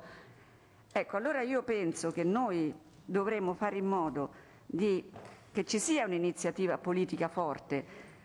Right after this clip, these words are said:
Lo hanno detto, lo ha detto Macron, che secondo me ha fatto i giusti distinguo, non si è appiattito su una politica che non è nell'interesse dell'Europa.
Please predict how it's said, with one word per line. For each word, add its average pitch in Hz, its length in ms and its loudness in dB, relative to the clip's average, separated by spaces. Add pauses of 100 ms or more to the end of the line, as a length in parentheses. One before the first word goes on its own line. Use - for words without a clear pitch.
(140)
Lo 208 220 2
hanno 214 280 0
detto, 196 500 0
lo 196 100 0
ha 180 60 2
detto 175 300 0
Macron, 196 640 0
che 208 100 -2
secondo 214 440 0
me 269 120 2
ha 262 60 0
fatto 226 260 -4
i 185 240 -4
giusti 262 480 0
distinguo, 127 920 0 (200)
non 233 220 0
si 277 120 0
è - 40 4
appiattito 247 1200 0
su - 160 -4
una 202 160 2
politica 233 540 -2
che 233 120 -2
non 220 160 0
è 240 80 2
nell'interesse 220 880 -2
dell'Europa. 151 640 -2